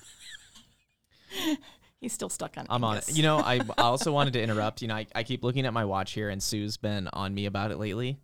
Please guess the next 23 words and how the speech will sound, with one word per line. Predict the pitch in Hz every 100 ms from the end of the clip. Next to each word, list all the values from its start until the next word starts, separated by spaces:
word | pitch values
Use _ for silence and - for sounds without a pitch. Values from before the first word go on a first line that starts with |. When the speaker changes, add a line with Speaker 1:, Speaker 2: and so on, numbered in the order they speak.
| _
Speaker 2:
"I've | 180 170
been | 120 104
doing | 104 104
ten | 113 117 120
thousand | 123 127 127
steps. | 143 175 170 -
Speaker 1:
Mm-hmm. | 254
Speaker 2:
I've | 165 151
been | 104
doing | 95 95 113
fifteen | 110 107 131 120
thousand | 120 123 127
steps. | - 151 - - -
I | 139 170
walk | 104 107 -
eighty | 113 113
thousand | 123 120 127 127
miles | 131 131 131
a |
day. | 160 185 - - - -
Blah, | 156 170
blah, | 165 165
blah." | 202